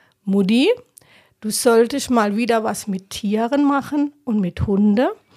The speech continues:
Und ja, da die sehr schlau ist, meine Tochter, und weiß, was ich brauch, <laughs> hab ich mir dann aber bei uns einen Gassihund, äh, genommen. Und trotzdem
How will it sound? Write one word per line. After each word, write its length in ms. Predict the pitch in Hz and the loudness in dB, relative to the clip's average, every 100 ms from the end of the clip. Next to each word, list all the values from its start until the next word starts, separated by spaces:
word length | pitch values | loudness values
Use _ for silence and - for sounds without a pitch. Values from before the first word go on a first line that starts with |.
| - - - - - _ _ _ | -20 -20 -20 -20 -20 _ _ _
Und 560 | - 208 202 202 - - - 196 | -6 -4 -4 -8 -10 -16 -20 -18
ja, 320 | 214 175 160 165 _ - | -6 -4 -4 -8 _ -2
da 120 | 220 | 0
die 100 | 233 | 0
sehr 220 | - 196 | -2 -2
schlau 320 | - 185 160 - | -2 -4 -6 -8
ist, 180 | 247 | -8
meine 260 | 311 269 277 | -4 -4 -4
Tochter, 380 | 302 - - 294 | -6 -8 -6 -4
und 100 | 240 | -2
weiß, 300 | 175 185 247 | -2 -4 -2
was 160 | 233 | 0
ich 180 | 269 - | 0 -2
brauch, 420 | - 190 208 370 392 - - | -4 0 0 0 -6 -16 -18
<laughs> 260 | - 523 - | -8 -8 -2
hab 200 | 196 247 | -2 0
ich 100 | - | 0
mir 140 | 254 | 2
dann 140 | 240 233 | 4 4
aber 180 | 226 220 | 4 2
bei 160 | 185 | 2
uns 240 | - 233 - | 0 0 -2
einen 100 | 170 | 0
Gassihund, 720 | - - 349 330 339 349 - | 0 0 0 0 0 0 -2
äh, 400 | 320 302 302 294 254 _ | -2 0 2 0 -6 _
genommen. 440 | 285 277 269 277 - - - - - - - | 0 2 4 2 -2 -12 -20 -18 -20 -10 2
Und 300 | 233 247 190 | 4 4 0
trotzdem 640 | 233 233 - - 285 | 0 0 0 4 6